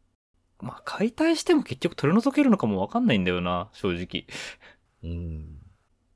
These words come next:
Speaker 1: うん。ただ、未来にまでこの構造を残したくないって思いもちょっとあったりもして。
Speaker 2: うん。
Speaker 1: うん。なんで、その、どこまでが個人でどこまでが社会、あるいは構造のせいなのかっていうのが、すごい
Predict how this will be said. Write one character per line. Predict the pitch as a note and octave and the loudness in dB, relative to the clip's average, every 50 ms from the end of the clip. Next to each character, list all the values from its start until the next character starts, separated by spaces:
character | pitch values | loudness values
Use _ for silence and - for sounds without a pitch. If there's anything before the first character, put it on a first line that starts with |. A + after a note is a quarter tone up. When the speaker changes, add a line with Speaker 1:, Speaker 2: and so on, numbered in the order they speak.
| _ - | _ -8
Speaker 1:
う | G2 | -6
ん。 | F#2+ F#2+ F#2 F#2 F#2 F2+ F2 E2+ E2 E2+ F#2+ A#2+ C3+ - _ _ _ _ _ _ _ _ | -4 -4 -4 -4 -6 -6 -6 -6 -8 -10 -10 -14 -16 -18 _ _ _ _ _ _ _ _
た | - - | -2 2
だ、 | D#3+ B2+ F#2+ - _ _ _ _ - - _ _ - | 4 4 4 4 _ _ _ _ -20 -20 _ _ -20
未 | G1+ - D3+ D#3+ F#3+ | -10 -4 0 4 8
来 | G#3+ A3 G3+ F3 D3 | 10 12 12 12 10
に | C3 B2+ B2+ B2+ A#2+ A#2+ A#2+ A2+ - _ _ _ _ _ _ _ _ _ - | 8 6 4 4 2 2 0 -2 -6 _ _ _ _ _ _ _ _ _ -4
ま | A#2+ C3+ C3 | 0 2 4
で | A#2 A#2+ | 4 2
こ | A#2+ - - C#3+ | 2 2 4 4
の | D3+ D3 | 4 4
構 | C3+ - D#3 D#3 | 6 6 6 6
造 | D3 E3 D#3 | 8 8 8
を | C#3+ | 8
残 | C3+ C3 - - C#3+ | 8 6 6 4 4
し | C3+ | 4
た | - D#3+ | 4 4
く | - C#3 | 6 6
な | B2 D3+ | 8 8
い | F#3 | 6
っ | F#3+ - | 8 10
て | - E3 | 12 12
思 | C#3+ E3+ A3 | 12 12 12
い | B3+ | 10
も | G#3+ C#3+ A#2+ | 10 10 8
ち | - | 6
ょ | D3 | 2
っ | C#3+ - | 2 4
と | - A2 G2+ | 6 8 8
あ | G#2 | 8
っ | G2+ - _ _ _ _ - | 6 4 _ _ _ _ -4
た | G2 | -2
り | F2+ F2 | -2 -2
も | F2+ F2 F2 | -4 -6 -8
し | - - | -10 -8
て。 | - F2 E2+ E2+ - - - - - - - - _ _ _ _ _ _ _ - | -4 -4 -4 -4 -6 -12 -16 -20 -20 -20 -20 -20 _ _ _ _ _ _ _ -12
Speaker 2:
う | E2 | -10
ん。 | D#2+ D#2 D#2 C#2+ C#2 C#2 C#2+ C#2+ - _ _ | -10 -10 -10 -12 -14 -16 -16 -20 -20 _ _
Speaker 1:
う | G#2 | -8
ん。 | G2 F#2 F2 E2+ E2+ E2+ F#2+ A#2 B2+ C3+ - | -8 -8 -8 -10 -12 -14 -14 -16 -16 -8 -4
な | F3 F3 | 0 2
ん | |
で、 | D3 G#2+ G2 - _ _ _ - | 4 4 2 2 _ _ _ -18
そ | - - B2 | -10 -6 -4
の、 | G#2+ G2 F2+ - - - _ _ _ _ _ _ - | -4 -4 -4 -6 -8 -12 _ _ _ _ _ _ 2
ど | - - A#3 | 6 6 8
こ | - A#3+ | 8 8
ま | B3+ F#3+ | 8 8
で | C3 A2 | 8 6
が | F#2 F#2 | 4 0
個 | F2 - A#2 | 0 -2 -2
人 | G#2 G#2+ G2 | -2 0 -2
で | F2+ F2+ | 0 0
ど | G2+ D#3 | 2 4
こ | - G3+ | 6 8
ま | E3 B2+ | 8 8
で | G#2 G2 | 6 6
が | F2+ F2 F2 | 4 0 0
社 | - C#3 B2+ | 0 0 2
会、 | - G#2+ F#2 F2+ - - | 2 2 2 0 -2 -2
あ | - | 0
る | B2+ C3+ | 2 2
い | |
は | G#2+ G2 | 2 2
構 | - - - B2 A#2+ | 0 2 2 2 4
造 | A#2 B2 A#2 A2+ | 4 4 4 4
の | A2+ G#2+ | 2 2
せ | G2+ - C3+ | 2 2 2
い | A2+ | 2
な | F#2+ F2 | 2 0
の | E2 E2+ | -4 -6
か | - F2+ | -10 -14
っ | - _ | -16 _
て | - - | -6 -4
い | G2+ G2+ | -4 -4
う | G2 F#2+ | -4 -4
の | F#2 F#2 | -4 -2
が、 | G2 G2 F#2 F#2 - | 0 0 0 -2 -4
す | - - - | -2 2 6
ご | A#3 C4+ D#4+ | 8 8 8
い | B3 G#2 - - | 8 6 4 -2